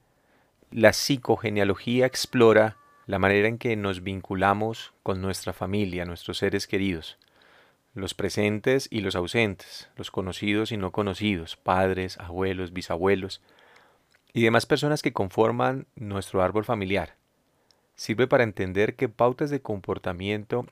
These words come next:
estamos repitiendo de forma inconsciente de nuestros ancestros. Los duelos no resueltos, los secretos de familia, las lealtades invisibles, son algunos de los temas que hacen parte importante de la psicogenealogía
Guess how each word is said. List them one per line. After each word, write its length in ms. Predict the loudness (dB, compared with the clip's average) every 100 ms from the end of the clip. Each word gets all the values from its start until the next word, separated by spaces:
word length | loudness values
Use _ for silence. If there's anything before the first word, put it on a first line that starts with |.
| -16
estamos 380 | -10 -6 -4 -4
repitiendo 600 | -6 -6 -4 -4 -6 -16 _ -12
de 120 | -10
forma 440 | -4 -2 0 -2 -6
inconsciente 920 | -8 -6 -6 -6 -4 -4 -4 -6 -18 _ _ _ _ _ -8
de 100 | -6
nuestros 320 | -6 -8 -8
ancestros. 640 | -8 -6 -8 -10 -16 -18 -20 _ _ _ _ _ _ -10
Los 200 | -8 -2
duelos 240 | -2 0
no 100 | -2
resueltos, 640 | -4 -2 2 2 2 -2 -2
los 140 | -4
secretos 400 | -8 -8 -6 -6
de 80 | -6
familia, 640 | -6 -6 -4 -2 -2 -2 -8 _ _ _ _ _ -14
las 180 | -8 -4
lealtades 480 | -2 4 4 2
invisibles, 840 | -4 -6 -6 -4 -4 -2 -4 -6 -16 _ _ _ _ _
son 200 | -2 0
algunos 360 | 2 0 0
de 80 | -2
los 240 | -2 -6 0
temas 560 | 0 0 -2 -4 -12 -20 _
que 120 | 2
hacen 340 | 2 2 -8 2
parte 340 | 4 4 0
importante 640 | -2 0 2 2 2 0
de 80 | -2
la 100 | -2
psicogenealogía 1040 | -6 -4 -4 -4 -4 -4 -2 2 2 0